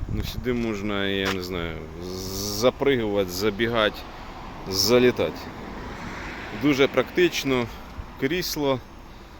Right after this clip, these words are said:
дитяче. Поставити, ногами опиратися не будеш. Ну, от шкіряний салон. До речі, салон справжній шкіряний. Не кожзам, а шкіра, ще й перфорірована. Тому літом не потієш.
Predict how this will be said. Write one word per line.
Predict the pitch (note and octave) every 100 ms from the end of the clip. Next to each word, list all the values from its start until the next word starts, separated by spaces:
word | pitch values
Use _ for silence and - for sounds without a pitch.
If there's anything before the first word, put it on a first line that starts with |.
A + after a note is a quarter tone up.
| - - - -
дитяче. | G#2 B2 - B2+ A#2+ A2+ - G#2+ G2+ - - - - - - - - - - - - - -
Поставити, | G#2+ - A2 G#2+ G2+ F#2
ногами | G2 B2 B2+
опиратися | G#2+ G#2 G2+ - G2
не | F#2
будеш. | F#2 F2+ - -
Ну, | C#3+
от | E3 - -
шкіряний | - - D3 D3+ -
салон. | D3+ A#2 G2+
До | A#2+
речі, | A#2+ B2
салон | - - C#3 D#3+
справжній | - B2+ C#3+ B2+
шкіряний. | B2 - C3 A2 G2+ F#2+
Не | B2+ D#3+
кожзам, | E3 C#3+ G2 A2 A2+ G#2+ G#2+ B2+ - - - - - -
а |
шкіра, | A#2+ - D3+ A2
ще | - C3+
й |
перфорірована. | C#3 C3 - B2+ G#2+ F#2 F2+ F2 F2 - -
Тому | A#2 B2 C#3 C3 - - - - - - - A2+
літом | B2 B2+ A#2
не | A2+
потієш. | B2 - G#2 E2+ D#2 -